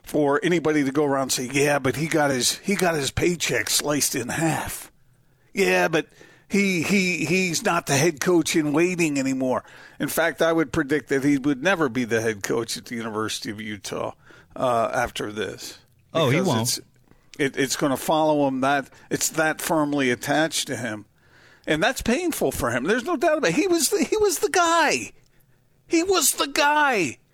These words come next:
Speaker 1: in waiting. W-, w-, you know,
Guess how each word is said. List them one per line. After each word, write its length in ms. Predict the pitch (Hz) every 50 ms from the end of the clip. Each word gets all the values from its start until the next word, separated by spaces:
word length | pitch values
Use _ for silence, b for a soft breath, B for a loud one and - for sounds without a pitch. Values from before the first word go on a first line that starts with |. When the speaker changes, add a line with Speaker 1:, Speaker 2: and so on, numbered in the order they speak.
| b b b b b b b b b
Speaker 1:
in 340 | - 294 320 311 311 294 240
waiting. 640 | 247 262 294 311 302 302 294 262 226 196 156 117 - _ b b b b b b b b b b b b b b - - -
W-, 220 | - 196 220 - -
w-, 360 | - 233 247 226 - - -
you 80 | - 277
know, 420 | 226 202 208 226 247 - - 147